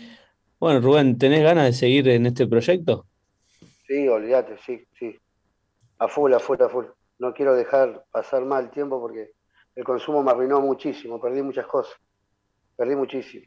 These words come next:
Speaker 2: Y hoy en día lo voy a recuperar porque, te voy a repetir, con la coordinadora que tiene mucha experiencia, que es María Elena, eh, te da ganas de salir adelante,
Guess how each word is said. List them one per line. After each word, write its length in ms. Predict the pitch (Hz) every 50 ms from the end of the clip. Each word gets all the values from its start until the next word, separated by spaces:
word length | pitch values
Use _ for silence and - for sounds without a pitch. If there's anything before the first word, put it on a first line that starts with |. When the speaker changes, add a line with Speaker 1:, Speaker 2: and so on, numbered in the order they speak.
| _ _ _
Speaker 2:
Y 100 | 127 135
hoy 80 | 139
en 100 | 135 143
día 180 | 147 151 151 143
lo 120 | 135 131
voy 140 | 131 139 143
a 60 | 139
recuperar 540 | 131 131 123 123 123 143 147 156 151 139 -
porque, 260 | - 120 - 113 107 - _ _ _ _ _ _ _ _ _ _ _
te 80 | - 131
voy 160 | 139 143 143
a 40 | 127
repetir, 640 | 131 120 123 127 120 - 156 147 123 117 113 - _ _ _ _ _ _ _ _
con 160 | 123 127 127
la 80 | 131
coordinadora 460 | 123 123 120 127 123 131 135 143 143 135
que 60 | 127
tiene 180 | 131 127 131 131
mucha 220 | 135 135 - 123
experiencia, 560 | 113 - 127 123 135 147 147 143 147 143 117
que 80 | 113 127
es 40 | 117
María 200 | 127 120 117 117
Elena, 360 | 123 139 143 143 131 117 - _ _ _ _ _ _ _ _ _ _ _ _ _ _ _ _ _ _ _ _
eh, 260 | 123 120 117 110 113 -
te 100 | 127 131
da 200 | 151 160 151 131
ganas 280 | 123 117 117 113 110
de 60 | -
salir 140 | - 117 117 117
adelante, 340 | 113 113 113 107 104 _